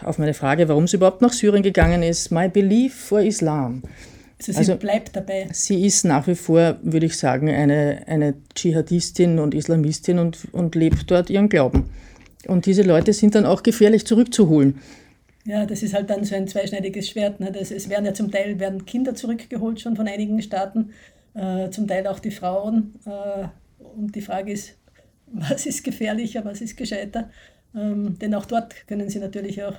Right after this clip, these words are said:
Speaker 2: äh, radikalisiert bleiben, werden. Äh,
Speaker 1: Ja, das ist
Speaker 2: alles.
Speaker 1: wirklich ein, ein Pulverfass dort.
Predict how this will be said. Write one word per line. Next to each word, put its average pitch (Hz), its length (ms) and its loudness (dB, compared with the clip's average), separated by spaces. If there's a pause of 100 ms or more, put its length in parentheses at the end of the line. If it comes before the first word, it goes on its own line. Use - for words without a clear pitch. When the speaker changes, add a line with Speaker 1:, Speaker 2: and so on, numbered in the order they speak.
Speaker 2:
äh, 190 460 -12 (1000)
radikalisiert 208 800 -6 (160)
bleiben, 202 480 -4
werden. 196 500 -4 (160)
Äh, 170 80 0
Speaker 1:
Ja, 175 240 2
das 180 180 0
ist 208 200 2
Speaker 2:
alles. 208 140 6
Speaker 1:
wirklich 233 200 4
ein, 214 160 4
ein 208 200 6
Pulverfass 208 720 2
dort. 127 240 -4